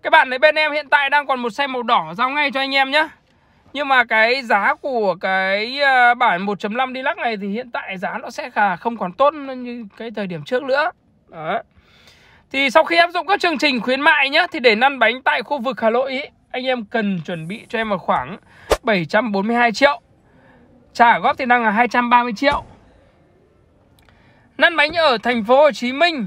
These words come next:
thì hiện tại đang vào khoảng bảy trăm hai mươi chín triệu. Trả góp thì đang là hai trăm mười bảy triệu. Còn lăn bánh ở tỉnh nhá, thì anh em cần chuẩn bị cho em vào khoảng bảy trăm mười một triệu.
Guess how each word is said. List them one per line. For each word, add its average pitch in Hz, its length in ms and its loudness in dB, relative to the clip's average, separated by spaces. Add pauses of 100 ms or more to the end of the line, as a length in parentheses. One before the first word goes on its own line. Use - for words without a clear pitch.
(140)
thì 214 120 -4
hiện 208 320 -4
tại - 280 -4
đang 247 180 2
vào 214 80 2
khoảng 185 400 2
bảy 202 200 2
trăm 254 200 -4
hai 254 180 0
mươi 240 140 -4
chín 220 200 -4
triệu. 294 260 0 (480)
Trả 196 260 4
góp 233 240 2
thì 254 80 -6
đang 240 240 0
là 202 300 2 (120)
hai 226 240 0
trăm 233 260 0
mười 190 120 -2
bảy 180 200 2
triệu. 247 300 0 (1000)
Còn 254 160 0
lăn 330 140 0
bánh 285 180 2
ở 320 60 4 (120)
tỉnh 254 220 2
nhá, 320 240 2 (200)
thì 226 80 -4
anh 262 160 -4
em 277 160 -4
cần 233 220 2
chuẩn 185 200 -8
bị 269 120 -12 (120)
cho 247 60 -2
em 247 100 -2
vào 202 120 0
khoảng 160 420 -2 (400)
bảy 202 200 4
trăm 240 240 2
mười 214 120 2
một 214 240 4
triệu. 277 260 0